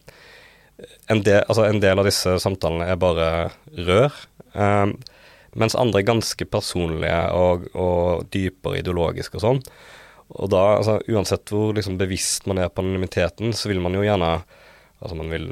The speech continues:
argumentere bra, man vil vise at det er egne livserfaringer, altså en del sånne helt sånn menneskelige, logiske ting i, i disse miljøene. Så da, da, da gir man jo fra seg noen opplysninger da.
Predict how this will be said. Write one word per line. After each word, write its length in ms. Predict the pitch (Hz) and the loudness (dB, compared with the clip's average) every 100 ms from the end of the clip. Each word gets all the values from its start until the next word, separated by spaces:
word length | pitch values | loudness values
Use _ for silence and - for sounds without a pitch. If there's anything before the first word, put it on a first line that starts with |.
| - | -4
argumentere 800 | 85 80 80 - 98 95 95 92 | -4 -2 -6 -4 2 2 4 2
bra, 300 | 87 92 95 95 | 2 2 4 2
man 220 | 87 85 | 0 0
vil 140 | 85 82 | -2 -2
vise 300 | 87 - 82 | -2 -2 -4
at 80 | 76 | -4
det 80 | |
er 80 | 80 | -4
egne 160 | 76 80 | -4 -6
livserfaringer, 880 | - - - 95 95 90 87 87 90 | -4 -4 0 2 4 4 2 2 0
altså 180 | 85 | 2
en 80 | 90 | 0
del 140 | 87 87 | 0 0
sånne 180 | 82 | -2
helt 140 | 85 - | -2 -2
sånn 160 | 87 85 | -2 -2
menneskelige, 540 | 82 - - 78 80 | -2 -6 -6 -4 -2
logiske 460 | 82 80 82 - - | -4 -6 -10 -10 -8
ting 220 | 85 80 80 | -8 -6 -6
i, 460 | 82 82 82 78 82 | -4 -4 -4 -6 -8
i 20 | |
disse 240 | 85 - | -8 -8
miljøene. 320 | 80 80 78 110 | -8 -6 -4 -2
Så 140 | 98 | 0
da, 80 | 92 | 0
da, 160 | 98 98 - - - - - | 2 0 -2 -16 -20 -20 -10
da 140 | 101 98 | -4 0
gir 180 | 92 80 | 0 0
man 100 | 98 | 0
jo 60 | 113 | 0
fra 160 | 110 87 | 2 2
seg 240 | - - 87 | 0 -4 -2
noen 260 | 90 90 90 87 | -2 -2 -2 -2
opplysninger 640 | 85 78 - 78 76 | -4 -4 -6 -8 -4
da. 80 | 82 | -2